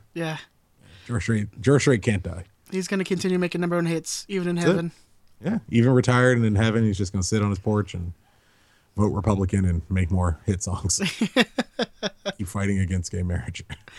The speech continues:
Speaker 1: All right.
Speaker 2: Allegedly, I don't know that, that he's against that.
Speaker 1: I
Speaker 2: I
Speaker 1: mean,
Speaker 2: should
Speaker 1: who knows, man? Who, who,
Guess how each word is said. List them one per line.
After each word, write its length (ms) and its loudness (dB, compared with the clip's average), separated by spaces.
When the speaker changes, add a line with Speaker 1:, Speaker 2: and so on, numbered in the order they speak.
Speaker 1:
All 80 0
right. 80 8
Speaker 2:
Allegedly, 320 4
I 80 6
don't 100 6
know 140 0
that, 160 -4
that 100 -4
he's 180 -2
against 260 -14
that. 100 -14
Speaker 1:
I 80 -8
Speaker 2:
I 40 -6
Speaker 1:
mean, 100 -6
Speaker 2:
should 60 -4
Speaker 1:
who 100 -2
knows, 200 -6
man? 200 -10
Who, 240 -4
who, 160 -10